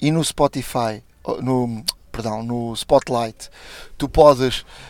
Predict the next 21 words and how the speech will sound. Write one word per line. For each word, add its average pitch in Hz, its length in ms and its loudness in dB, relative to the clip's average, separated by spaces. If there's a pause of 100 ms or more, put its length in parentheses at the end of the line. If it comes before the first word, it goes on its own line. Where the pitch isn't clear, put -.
(140)
ehm, 113 680 -4 (560)
tu 135 120 -8
podes, 127 720 4
eh, 110 500 -10
fazer 123 400 -2
uma 123 300 -2
pesquisa 117 640 -2 (800)
e, 160 360 -2
e 156 160 -4
na 156 140 2
pesquisa 147 680 0 (320)
ele 147 220 8
reconhece-te 143 640 0
a 139 300 0
escrita. 117 540 -2 (460)
E, 123 60 -14
portanto, 131 640 0 (460)
ehm, 110 920 -2 (840)
parece-me 160 520 10
também, 131 600 4
eh, - 280 -6